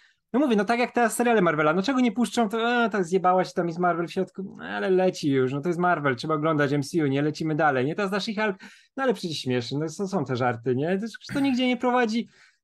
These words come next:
że wygląda koszmarnie, mm, no okej, ale zaraz będzie coś fajnego, nie? Zaraz nam dadzą jakiś film, nie? A, to jest, to jest straszna sytuacja. A i tutaj jeszcze ten, e, Michał dobrze pytał, czy myślicie, że my jako przeciętni zjadacze chleba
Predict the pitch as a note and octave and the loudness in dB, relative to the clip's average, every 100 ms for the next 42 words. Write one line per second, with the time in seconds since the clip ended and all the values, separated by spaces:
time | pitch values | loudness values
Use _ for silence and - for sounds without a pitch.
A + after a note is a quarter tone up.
0 | - A3 F#3+ G#3+ A3 A3 A3+ G#3+ A3 - | -8 -4 -2 0 0 2 2 2 -2 0
1 | G#3+ G3+ G#3+ G#3 G3 _ - G#3+ C4+ C4+ | 2 2 2 2 -2 _ -16 -10 -6 -4
2 | B3+ A#3+ A#3 G3+ B3+ C4 A#3+ A#3+ A3+ F3+ | -2 0 0 0 -2 -2 0 2 4 4
3 | F#3+ A#3+ A3 F#3+ F3 E3 - B2+ A#2 A2+ | 4 4 2 4 2 0 -2 0 0 0
4 | A2+ E3+ A#3+ G#3+ F3+ E3 D3+ D3+ C#3+ C#3+ | 0 0 2 2 2 2 2 0 -2 -4
5 | - A#2+ A2+ C3 E3+ - - _ _ _ | -2 -2 -2 -6 -10 -18 -20 _ _ _
6 | - - D#3 D#3 D3+ C3 A#2 A#2+ C#3 A#2 | -12 -6 -2 0 2 2 0 -2 -12 -10
7 | - D3+ - E3 D3+ A#2 C#3+ - F#3 F3 | -8 -4 0 0 0 -2 0 2 0 0
8 | G#3 G3 G3+ F#3 E3+ D3+ E3+ E3 G3 G#3 | 2 0 2 0 0 0 0 2 2 2
9 | D3+ C#3 D3+ - D#3 D#3+ D3+ F#3 F3 D3+ | 2 0 -2 -2 -4 -2 -6 -6 -6 -4
10 | D#3+ D#3 D3+ E3 E3+ D#3+ E3 C#3+ D3 C#3+ | -2 -4 -6 -8 -6 -6 -6 -2 0 -2
11 | D3+ C#3+ D#3 C#3+ C#3+ | -4 -4 0 2 0